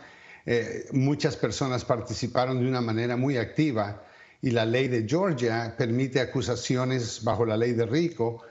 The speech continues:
en contra de personas que tal vez no participaron mucho, pero participaron.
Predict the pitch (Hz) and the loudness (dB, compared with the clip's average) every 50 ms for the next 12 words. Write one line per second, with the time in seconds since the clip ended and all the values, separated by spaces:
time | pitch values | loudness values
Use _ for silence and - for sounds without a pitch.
0 | - - - - _ 123 120 110 113 117 135 131 113 131 127 123 120 117 113 - | -20 -20 -20 -2 _ 2 2 2 2 0 0 0 2 2 2 2 2 2 0 0
1 | - 110 107 - - 135 123 123 127 123 - - 131 - 117 110 107 127 135 117 | -2 -2 -2 0 -2 -2 0 0 -2 -2 0 -2 0 0 0 0 2 0 2 2
2 | 170 165 165 170 160 156 - - 151 - - 123 - 143 151 151 147 147 151 170 | 0 2 2 0 0 0 0 -2 -2 -2 -2 0 2 2 2 4 2 2 2 2
3 | 208 214 214 - 143 127 120 - - - - - _ _ - 139 131 123 - - | 2 0 0 -2 -4 -4 -6 -8 -14 -20 -20 -20 _ _ 2 2 2 2 2 0
4 | 107 104 - 110 95 - 113 - 117 120 110 92 87 | -2 0 -2 -6 -4 -4 -2 0 2 0 0 0 -4